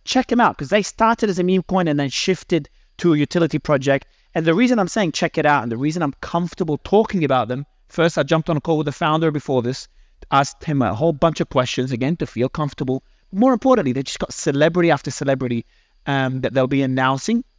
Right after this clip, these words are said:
And they're gonna start announcing utilities over the next few days and weeks. So keep an eye out on them. Check out the tweet. Pretty cool project.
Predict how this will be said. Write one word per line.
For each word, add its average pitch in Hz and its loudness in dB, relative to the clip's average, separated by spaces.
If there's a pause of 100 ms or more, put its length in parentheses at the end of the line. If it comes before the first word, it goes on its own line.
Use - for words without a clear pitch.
And 160 0
they're 180 6
gonna 180 4
start 180 2
announcing 160 -2
utilities 147 -2
over 139 -2
the 139 -4
next 139 -2
few 131 -4
days 123 0
and 120 -6
weeks. 143 0
So 127 0 (480)
keep 240 0
an 185 0
eye 180 2
out 175 4
on 170 0
them. 170 0
Check - -2
out 185 2
the 160 0
tweet. 156 -4
Pretty 190 0
cool 185 2
project. 156 0